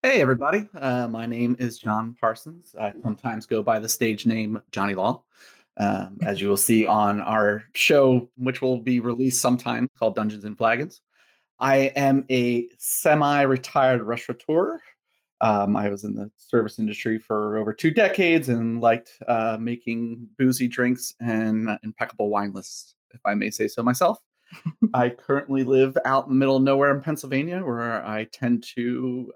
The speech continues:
Speaker 1: a very heavily wooded yard and two dogs. And I love all things R P G and world building related.
Speaker 2: Excellent. Uh, well, thanks for joining us. Glad to have you on for a regular episode this time.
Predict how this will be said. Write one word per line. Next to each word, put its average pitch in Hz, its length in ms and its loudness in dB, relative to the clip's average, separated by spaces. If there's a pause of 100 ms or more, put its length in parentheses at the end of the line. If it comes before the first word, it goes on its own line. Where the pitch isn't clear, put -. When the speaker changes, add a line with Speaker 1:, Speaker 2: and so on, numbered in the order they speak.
Speaker 1:
a 113 120 -2
very 117 440 -4
heavily 131 260 0
wooded 123 360 -2
yard 147 340 0 (300)
and 127 200 2
two 135 140 -2
dogs. 143 460 -2 (840)
And 123 720 0
I 120 440 -2
love 113 600 -4 (160)
all 110 200 -2
things 113 420 -2
R 107 160 -2
P 113 180 -2
G 104 400 -4
and 95 300 -10
world 95 320 -4
building 95 380 -4 (120)
related. 98 440 -4 (880)
Speaker 2:
Excellent. 180 560 -4 (220)
Uh, 175 380 -2
well, 202 120 4
thanks 196 240 2
for 220 100 -2
joining 180 380 -2
us. - 240 -8
Glad 175 300 -2
to - 80 -2
have 175 160 -4
you 180 120 -2
on 175 300 -6
for 190 140 -6
a 180 40 0
regular 175 360 -4
episode 180 480 -8
this - 160 -8
time. 190 240 -8